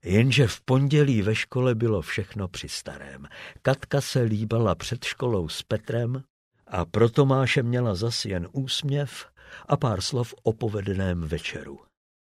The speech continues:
"To můžeme přece i potom," kontroval Petr Tomášův návrh a zvedl hlavu od mobilu. "Podle popisu kešky bych typoval, že to bude tak na hodinku, možná ani ne."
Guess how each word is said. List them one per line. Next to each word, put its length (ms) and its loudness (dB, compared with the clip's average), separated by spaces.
"To 100 -2
můžeme 420 4
přece 420 0
i 100 -4
potom," 580 2
kontroval 520 -4
Petr 340 -4
Tomášův 680 -6
návrh 520 -8
a 140 -4
zvedl 480 0
hlavu 320 -2
od 180 -4
mobilu. 480 -6
"Podle 300 4
popisu 420 -2
kešky 460 0
bych 220 -8
typoval, 540 4
že 140 2
to 160 0
bude 240 0
tak 320 -6
na 140 2
hodinku, 560 0
možná 420 2
ani 260 2
ne." 380 0